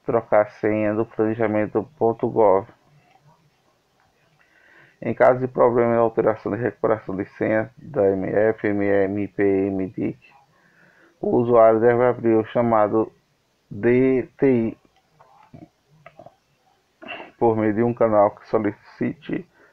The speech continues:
solicite Economia B R, solicitando recuperação da senha da rede, especificando o M M F M E.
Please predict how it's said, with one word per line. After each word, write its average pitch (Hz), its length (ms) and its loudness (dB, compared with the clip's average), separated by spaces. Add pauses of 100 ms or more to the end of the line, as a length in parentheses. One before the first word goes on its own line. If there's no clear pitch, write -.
(160)
solicite 113 580 -2
Economia 113 640 -2
B 156 160 -8
R, 98 380 0 (560)
solicitando 117 500 -2
recuperação 113 600 -2
da 107 120 0
senha 101 280 -4
da 104 100 2
rede, 104 360 -2
especificando 117 1300 -4 (600)
o 110 120 -4
M 110 560 0 (120)
M 110 200 -2
F 107 360 0
M 110 200 -2
E. 95 160 -2